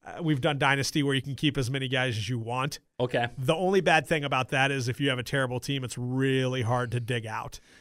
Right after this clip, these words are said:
Speaker 2: Takes a couple years.
Speaker 1: Yep. Uh, you know, I like the concept of you get a guy for three years and he goes back into the pool.
Speaker 2: Mm-hmm.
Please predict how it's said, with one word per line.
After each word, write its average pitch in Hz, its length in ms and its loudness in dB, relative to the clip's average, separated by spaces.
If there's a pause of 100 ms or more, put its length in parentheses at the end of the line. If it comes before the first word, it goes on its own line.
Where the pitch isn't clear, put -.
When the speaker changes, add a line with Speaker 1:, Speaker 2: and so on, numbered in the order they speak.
(440)
Speaker 2:
Takes 160 220 8
a 135 40 0
couple 123 220 2
years. 107 400 0
Speaker 1:
Yep. 139 220 4 (200)
Uh, 135 540 2
you 160 160 2
know, 151 80 2
I 143 120 2
like 151 320 2
the - 60 -4
concept 143 680 2
of 127 520 0 (680)
you 156 120 2
get 160 120 6
a 143 40 0
guy 139 160 2
for 123 140 -10
three 143 280 -4
years 131 320 0
and 123 60 -2
he 123 80 -4
goes 120 180 -2
back 117 300 -4
into 117 160 -4
the 113 80 -6
pool. - 240 -2
Speaker 2:
Mm-hmm. 143 320 -2